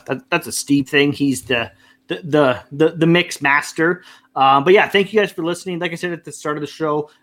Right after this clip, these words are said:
uh, go smash that subscribe button over on, uh, Apple, Spotify, wh-, wherever you get your podcasts. We are there. Uh,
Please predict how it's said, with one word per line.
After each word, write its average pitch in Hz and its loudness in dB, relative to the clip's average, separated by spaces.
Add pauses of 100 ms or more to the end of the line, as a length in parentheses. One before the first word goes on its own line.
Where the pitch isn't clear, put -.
(120)
uh, 127 0 (100)
go 175 2
smash 165 -2
that 143 -4 (240)
subscribe 139 -2
button 135 -4 (100)
over 135 -4
on, 127 -4
uh, 165 -2 (200)
Apple, 143 0
Spotify, 135 0
wh-, 131 -2
wherever 143 0
you 139 -10
get 143 -2
your 131 -6
podcasts. 151 0 (320)
We 139 0
are 120 0
there. 175 2 (320)
Uh, 123 2